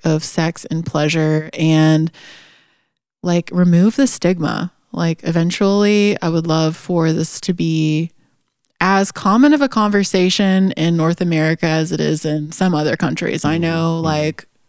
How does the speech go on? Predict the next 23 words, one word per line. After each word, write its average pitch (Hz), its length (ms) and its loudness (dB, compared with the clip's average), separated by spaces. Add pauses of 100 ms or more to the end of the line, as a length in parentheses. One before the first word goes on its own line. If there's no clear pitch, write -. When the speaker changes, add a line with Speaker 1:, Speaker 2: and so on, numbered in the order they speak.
(440)
Speaker 1:
the 165 200 0
United 185 440 2
States 202 560 0
is 165 720 0
somewhat 185 460 -2
unique, 175 600 2 (480)
um, 165 600 -2
compared 170 480 0
to 175 140 -4
other 185 220 0
countries. 214 580 0
Like, 160 160 -4
I 160 100 -4
heard 165 240 -4
Japan 180 760 0 (480)
the 240 140 2
other 262 220 2
day 262 380 2
is 233 140 2
apparently 185 800 0 (180)
a 180 80 0
lot 175 340 2
more 185 600 0